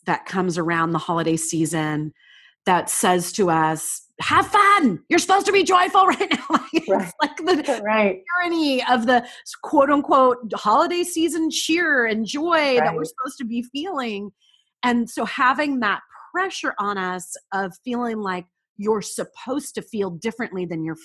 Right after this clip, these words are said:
Speaker 1: feeling,
Speaker 2: Yeah.
Speaker 1: I, I feel like is, like, rubbing up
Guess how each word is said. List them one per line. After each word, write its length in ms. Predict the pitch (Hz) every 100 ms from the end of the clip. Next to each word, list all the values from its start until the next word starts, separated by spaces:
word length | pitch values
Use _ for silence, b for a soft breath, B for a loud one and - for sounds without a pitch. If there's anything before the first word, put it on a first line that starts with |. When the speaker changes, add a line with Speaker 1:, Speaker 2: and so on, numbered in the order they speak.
| _
Speaker 1:
feeling, 560 | 294 320 202 151 156 160 _ _
Speaker 2:
Yeah. 260 | 208 151 147 _ _ 220
Speaker 1:
I, 60 | - 233 -
I 100 | 226
feel 220 | - 262
like 200 | 220 214
is, 120 | 196
like, 160 | 196 185
rubbing 880 | 175 180 175 226 254 277 233 196 175 -
up 260 | 233 233